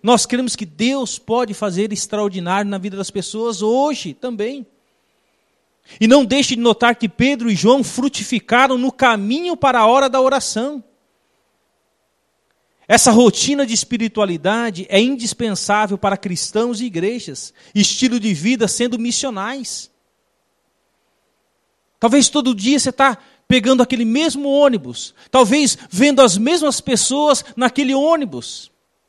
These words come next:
Talvez na sua rotina no, no supermercado, na feira, no seu trabalho,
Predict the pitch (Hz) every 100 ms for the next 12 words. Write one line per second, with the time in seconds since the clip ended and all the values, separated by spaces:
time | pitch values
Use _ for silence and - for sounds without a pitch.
0 | _ _ _ _ - 254 294 277 - 277
1 | 240 247 - 285 277 262 220 220 285 269
2 | 247 240 - 226 262 254 175 - 185 240
3 | 202 - 226 269 285 240 135 - _ -
4 | 254 - 277 269 240 175 220 262 269 226